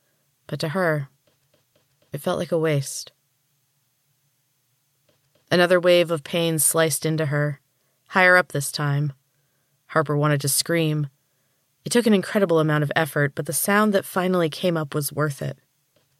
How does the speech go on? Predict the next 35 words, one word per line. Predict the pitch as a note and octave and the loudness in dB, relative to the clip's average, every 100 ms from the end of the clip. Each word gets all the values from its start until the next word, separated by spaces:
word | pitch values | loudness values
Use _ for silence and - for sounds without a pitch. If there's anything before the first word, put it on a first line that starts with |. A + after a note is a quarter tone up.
| _ _ _ _ | _ _ _ _
Harper | - F#3 G#3+ G3+ | 2 2 2 -2
roared | E3+ F3 F3 D#3+ | 2 4 4 2
with | D3 - | -4 -2
every | D#3 D#3 E3+ | -4 -2 -6
fiber | D3+ D3+ D3 C#3 C3 C3+ C#3 | -4 -2 0 0 -2 -4 -4
of | C#3+ | -2
her | D3+ C#3 | -2 0
rapidly | C#3 D3+ D3 D#3+ D#3+ | 0 -2 -2 -4 -4
growing | D3 C#3+ C#3+ C#3 C#3+ | -8 -4 -2 0 -2
body. | C3+ C3 C3 C#3 C3+ _ _ _ _ _ _ _ _ _ _ _ _ _ _ _ _ _ _ _ | -4 -8 -10 -12 -14 _ _ _ _ _ _ _ _ _ _ _ _ _ _ _ _ _ _ _
Thea | _ A#3 A#3+ | _ 2 4
was | C4+ C4+ | 4 2
caught | G#3 F#3 | 2 2
off | E3+ - | 2 2
guard | D#3+ D3+ D3 | 2 4 4
and | D3+ | 2
almost | D3+ D#3 C#3+ - | 2 2 0 -2
thrown | D#3+ D#3 D3+ | 0 2 2
from | C#3 D3+ | 0 0
her | C#3+ | 0
daughter's | D3 D3 C#3 C#3 | 0 0 0 -4
trunk. | - D#3+ D3+ - - _ _ _ _ _ _ _ _ | -2 0 0 -4 -16 _ _ _ _ _ _ _ _
She | - | -4
pulled | E3+ F#3+ F#3 | -2 0 0
tighter | - F#3 E3 D3+ | 0 2 4 4
and | D3+ | 2
held | D3+ D3+ | -2 0
on | D3+ D#3 C#3 C#3+ - _ | 0 2 0 -2 -4 _
until | D#3+ F3 | -2 0
the | D3+ | 0
worst | D3 D3+ - | 2 0 -2
of | C#3 | -4
it | C#3 | -4
had | D3 C#3 | -4 -8
passed. | D3 C#3 C3+ - - | -4 -4 -4 -8 -14